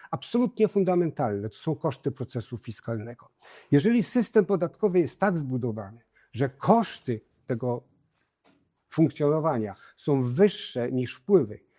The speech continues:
to cała zabawa traci swój społeczny sens. I muszę powiedzieć, że my tutaj jesteśmy w bardzo kiepskiej sytuacji.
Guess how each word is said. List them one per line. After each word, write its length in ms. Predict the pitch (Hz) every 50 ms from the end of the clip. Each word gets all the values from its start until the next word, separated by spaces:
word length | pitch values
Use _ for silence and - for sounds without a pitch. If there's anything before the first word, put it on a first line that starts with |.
| _ _ _ _ _ _
to 160 | - 139 127
cała 440 | 131 - - 190 196 196 190 185 170
zabawa 480 | 131 127 131 127 147 156 160 143 151 135
traci 400 | - 127 135 127 127 - 147 131
swój 400 | - - - 117 117 117 131 -
społeczny 640 | - - - - 120 110 110 113 107 - - 120 110
sens. 340 | - - 113 101 98 95 131
I 60 | 131
muszę 240 | 160 170 - 170 143
powiedzieć, 420 | 135 135 131 147 151 151 143 127
że 80 | 113 139
my 140 | 127 135 131
tutaj 280 | - 147 123 - 143
jesteśmy 480 | 139 131 113 - - 139 123 120 135 127
w 20 |
bardzo 300 | 113 113 127 117 110 123
kiepskiej 420 | 120 - - 165 - - - - 113
sytuacji. 720 | - - 107 - - 101 95 73 - - - 151 165